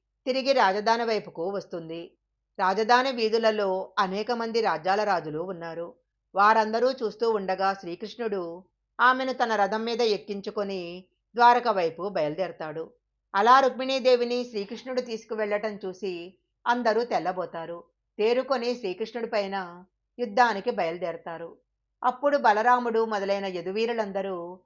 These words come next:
ఆ రాజులనందరినీ చెల్లాచెదురు చేస్తారు. ఇదంతా చూస్తున్న రుక్మి తన సేనతో దూకుడుగా వెళ్ళి శ్రీకృష్ణుడి రథానికి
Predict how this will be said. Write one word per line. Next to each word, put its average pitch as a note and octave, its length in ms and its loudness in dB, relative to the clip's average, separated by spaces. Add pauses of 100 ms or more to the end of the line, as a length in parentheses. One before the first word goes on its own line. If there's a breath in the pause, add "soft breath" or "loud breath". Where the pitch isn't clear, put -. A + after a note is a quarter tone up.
(220)
ఆ A#3+ 120 8
రాజులనందరినీ A3 840 4
చెల్లాచెదురు F3+ 760 -2
చేస్తారు. E3 460 -10 (800)
ఇదంతా B3+ 440 4
చూస్తున్న C4 460 -2
రుక్మి G#3+ 400 -2 (260)
తన A#3+ 200 0
సేనతో A#3 500 -2
దూకుడుగా G#3 520 0
వెళ్ళి F#3 380 -4 (560)
శ్రీకృష్ణుడి C4 500 -4
రథానికి G3+ 580 0